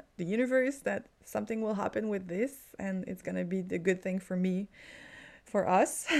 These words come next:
<laughs> So that's another thing. Um, and the last, two last things maybe I can share with you. Um, it's also related with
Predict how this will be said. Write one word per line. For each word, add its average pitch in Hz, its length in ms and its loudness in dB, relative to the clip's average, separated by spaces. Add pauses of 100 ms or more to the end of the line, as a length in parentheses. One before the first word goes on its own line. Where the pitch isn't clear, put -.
<laughs> 233 220 2
So 240 320 4
that's 202 280 2
another 208 320 2
thing. 262 460 0 (640)
Um, 220 680 4 (1000)
and 240 280 8
the 254 240 10
last, 254 460 4 (1000)
two 330 140 2
last - 300 0
things 330 240 -2
maybe 254 260 2
I 247 100 -2
can 226 360 -4
share 247 300 0
with 233 200 0
you. 220 300 -4
Um, 202 380 -2 (500)
it's - 340 2 (400)
also 277 240 2
related 233 480 4
with 202 140 0